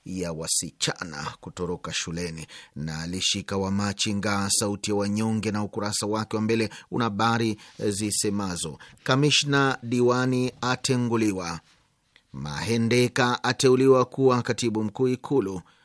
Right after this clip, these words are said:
mageuzi soko kuu Kariakoo, Rais Doctor Samia aandika historia kwa kutatua shida za wamachinga,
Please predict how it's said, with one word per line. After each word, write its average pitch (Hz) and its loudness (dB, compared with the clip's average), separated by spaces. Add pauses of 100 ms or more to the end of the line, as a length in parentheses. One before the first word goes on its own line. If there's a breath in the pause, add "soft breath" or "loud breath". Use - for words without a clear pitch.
(160 soft breath)
mageuzi 135 6
soko 123 2
kuu 120 0
Kariakoo, 104 -2 (480 soft breath)
Rais 95 -2 (240)
Doctor 113 0
Samia 120 2 (400 loud breath)
aandika 131 4
historia 127 6
kwa - -14
kutatua 110 -2
shida 117 0
za 113 2
wamachinga, 104 -2